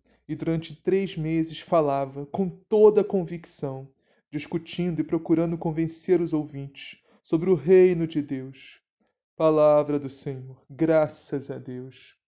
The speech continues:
Salmo responsorial. Reinos da terra, cantai ao Senhor. Reinos da terra, cantai ao Senhor. Eis que Deus se põe de pé,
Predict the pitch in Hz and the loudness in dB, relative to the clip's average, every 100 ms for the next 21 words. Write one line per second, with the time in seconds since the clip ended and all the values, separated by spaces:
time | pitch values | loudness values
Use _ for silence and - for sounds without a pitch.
0 | _ _ _ _ _ _ _ _ _ _ | _ _ _ _ _ _ _ _ _ _
1 | _ _ - 165 165 160 156 151 - 143 | _ _ -2 0 0 -2 -2 -4 -8 -12
2 | - 147 139 131 131 - _ _ _ _ | -8 -6 -6 -6 -10 -16 _ _ _ _
3 | _ _ - 180 180 180 170 147 151 - | _ _ 2 8 8 6 2 -2 -4 -4
4 | 143 139 131 139 143 143 _ 202 196 - | -6 -6 -8 -14 -16 -20 _ 2 2 4
5 | 196 190 185 175 165 - 151 139 135 135 | 4 6 4 2 0 -4 -8 -8 -12 -14
6 | 135 _ _ _ _ _ _ - 165 160 | -18 _ _ _ _ _ _ 0 6 6
7 | 156 147 139 139 - 139 135 127 139 - | 6 0 -4 -4 -4 -6 -6 -8 -14 -4
8 | 190 175 165 180 165 160 147 143 - 139 | -2 -2 -2 2 4 4 2 -2 -6 -10
9 | 131 127 131 _ _ _ _ _ _ _ | -10 -14 -16 _ _ _ _ _ _ _
10 | - 175 175 175 - - 151 160 160 160 | 4 8 8 6 -2 -6 0 4 6 4
11 | 160 - 165 - 156 147 147 - 143 135 | 0 -8 -8 -4 -4 -4 -8 -6 -6 -6